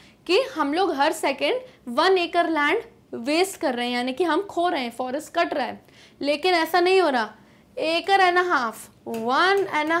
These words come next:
half acre हर सेकंड जा रहा है, यानी कि और ज़्यादा इतना acre of land जो है वो जा रहा है, यानी कि कट रहा है। ओके, यानी हम इतना, इतना acre of forest जो है हम हर सेकंड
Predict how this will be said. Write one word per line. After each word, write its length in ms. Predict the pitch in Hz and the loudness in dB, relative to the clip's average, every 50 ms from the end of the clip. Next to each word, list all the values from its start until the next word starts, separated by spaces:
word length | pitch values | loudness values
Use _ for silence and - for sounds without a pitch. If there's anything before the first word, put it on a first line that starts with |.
| 330 330 | 0 -2
half 480 | 302 277 277 285 311 302 - - 269 269 | -2 0 2 0 0 0 -2 -8 -4 -2
acre 400 | 285 285 277 277 294 294 302 330 339 - - - _ _ - | -2 -2 -2 0 2 2 2 2 0 -4 -14 -20 _ _ 2
हर 180 | 311 294 294 302 | 4 4 4 4
सेकंड 400 | 294 311 285 277 294 294 294 285 | 2 -2 -2 0 0 -2 0 2
जा 140 | 285 254 233 | 0 0 0
रहा 120 | 233 233 | 0 -4
है, 60 | 233 | -4
यानी 240 | 233 226 226 233 240 | -6 -6 -6 -6 -8
कि 220 | 240 - 311 381 427 - - - - - - | -6 -2 -2 -2 -2 -4 -14 -20 -20 -14 -6
और 380 | - 277 277 294 320 349 370 | -2 0 2 4 6 4 4
ज़्यादा 520 | 359 311 330 311 285 269 262 302 339 - - - | 4 2 2 2 2 2 2 0 0 0 -2 -6
इतना 260 | 269 - - 302 302 | -8 -8 -6 -4 -4
acre 300 | 277 269 262 269 277 277 | -4 -4 -2 -2 -2 -2
of 180 | 277 269 - | -2 -4 -4
land 280 | 277 247 240 247 254 254 | -4 -4 -2 -2 -4 -4
जो 120 | 247 262 | -4 -4
है 120 | 254 254 262 | -4 -4 -4
वो 340 | 240 269 330 427 415 - - _ _ _ _ - | -2 -2 -2 -2 -2 -6 -18 _ _ _ _ -8
जा 280 | 254 240 262 247 247 254 | -2 0 2 2 4 4
रहा 140 | 254 269 269 | 4 2 2
है, 200 | 285 294 294 294 | 2 2 0 2
यानी 240 | 269 262 254 254 | 0 -2 -2 -4
कि 140 | 262 - 339 | -6 -6 -8
कट 320 | 339 - 339 311 302 302 262 | -4 0 0 0 0 0 -2
रहा 160 | 254 240 220 | -2 -2 -2
है। 260 | 220 220 180 180 170 - - - _ _ _ - - - - - | -2 -6 -10 -12 -14 -18 -20 -20 _ _ _ -20 -20 -18 -12 -12
ओके, 220 | 226 226 359 381 359 - - - - _ - | -8 -2 -2 -2 -2 -4 -8 -20 -20 _ -8
यानी 140 | 254 254 277 | -6 -4 -2
हम 140 | 302 285 277 | -2 -2 -4
इतना, 380 | 269 269 - 302 302 330 339 294 | -4 -6 -4 -2 0 0 0 0
इतना 580 | 277 285 277 - 294 302 320 339 359 381 370 - - - - - | -2 -8 -8 -6 -4 0 2 2 0 0 -2 -12 -20 -18 -8 -4
acre 320 | 277 277 269 302 311 311 | -4 -4 0 2 2 4
of 140 | 311 302 320 | 4 4 2
forest 480 | 311 - - 277 269 269 302 339 277 233 | 2 0 0 0 2 2 0 -2 -2 -2
जो 100 | 269 269 | -4 -2
है 160 | 269 311 330 | -2 -2 -2
हम 300 | 311 294 302 359 392 - - - _ - | -2 -2 -2 -4 -4 -6 -10 -20 _ -2
हर 140 | - 302 339 | 0 0 0
सेकंड 460 | 330 - 320 269 - 302 320 392 453 | 0 -2 -6 -4 -2 0 0 0 0